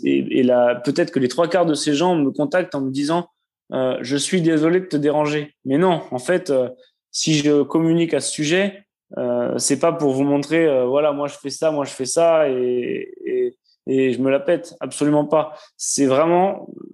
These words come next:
justement, pour moi, cet échange est hyper important. Et si ça peut aider certaines personnes, c'est vraiment là, c'est vraiment là le, le, bah, la mission. On en revient là.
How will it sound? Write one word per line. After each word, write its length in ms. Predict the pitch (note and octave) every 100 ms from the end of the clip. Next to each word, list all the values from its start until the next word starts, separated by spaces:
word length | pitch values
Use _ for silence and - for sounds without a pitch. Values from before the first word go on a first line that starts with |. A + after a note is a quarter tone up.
| -
justement, 800 | C3 D3+ - D#3+ F3 F3+ - -
pour 120 | - C#3+
moi, 140 | D#3
cet 220 | D#3 C#3+
échange 360 | C#3+ C3+ E3 C3
est 100 | C3+
hyper 280 | E3 - D#3
important. 560 | D3 D3 - E3+ E3+ - _ _ -
Et 100 | B2
si 140 | D#3
ça 140 | D3+
peut 160 | C#3 C#3+
aider 180 | C#3 D3
certaines 360 | D3 C#3 C#3+
personnes, 340 | C#3 C3+ E3 E3
c'est 160 | -
vraiment 340 | A#2+ A#2+ D3+ D3+
là, 380 | C3+ E3 E3+ -
c'est 220 | - - C#3
vraiment 260 | C#3+ D#3+
là 220 | D3+ E3+
le, 240 | E3 C3+ C3
le, 260 | B2+ B2+
bah, 140 | B2 B2+
la 120 | B2+
mission. 380 | C3+ D#3 G3 E3+
On 80 | C3
en 100 | A#2+
revient 180 | B2+ D3
là. 200 | D#3